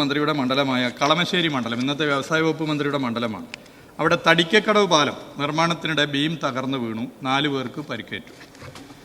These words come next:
രണ്ടായിരത്തി പതിനാല് ജനുവരി മാസം പതിനൊന്നിന് അരൂർ നിയോജക മണ്ഡലത്തിലെ തൈക്കാട്ടുശ്ശേരി പാലത്തിൽ ഗർഡർ ഷിഫ്റ്റ് ചെയ്യുമ്പോൾ അപകടം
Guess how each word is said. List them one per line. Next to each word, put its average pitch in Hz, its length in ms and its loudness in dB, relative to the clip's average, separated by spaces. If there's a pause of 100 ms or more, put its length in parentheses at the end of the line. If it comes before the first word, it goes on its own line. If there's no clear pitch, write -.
(280)
രണ്ടായിരത്തി 202 560 12
പതിനാല് 202 420 8
ജനുവരി 175 380 6
മാസം 170 280 2
പതിനൊന്നിന് 156 460 2 (300)
അരൂർ 185 240 6 (100)
നിയോജക 170 420 2
മണ്ഡലത്തിലെ 147 400 2 (140)
തൈക്കാട്ടുശ്ശേരി 160 800 2
പാലത്തിൽ 131 380 2 (320)
ഗർഡർ 151 360 0
ഷിഫ്റ്റ് 156 340 -6
ചെയ്യുമ്പോൾ 131 440 0
അപകടം 131 340 -4